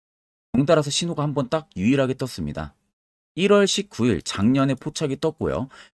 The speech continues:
그 이후부터 여러분들이 여기서 매수했다면 이거 수익 다 먹을 수 있다는 거죠.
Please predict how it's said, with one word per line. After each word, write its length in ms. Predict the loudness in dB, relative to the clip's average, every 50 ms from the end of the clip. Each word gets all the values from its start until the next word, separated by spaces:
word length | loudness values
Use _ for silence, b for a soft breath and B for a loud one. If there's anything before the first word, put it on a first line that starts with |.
| _ _
그 180 | 0 0 0 2 0
이후부터 720 | 0 2 2 2 2 0 -4 -4 -2 2 4 4 4 4 4
여러분들이 440 | 4 6 6 6 6 4 2 4 4
여기서 280 | 4 4 4 2 2 0
매수했다면 640 | 0 0 0 -2 -2 -2 0 0 2 2 0 -2 b b b b b _
이거 220 | 0 2 2 2
수익 300 | 0 0 -2 -4 -4 -4 -8
다 220 | -6 -2 2 4
먹을 200 | 4 4 4 2
수 140 | 0 -4 -4
있다는 260 | -4 -4 -4 -4 -6
거죠. 240 | -6 -8 -10 -10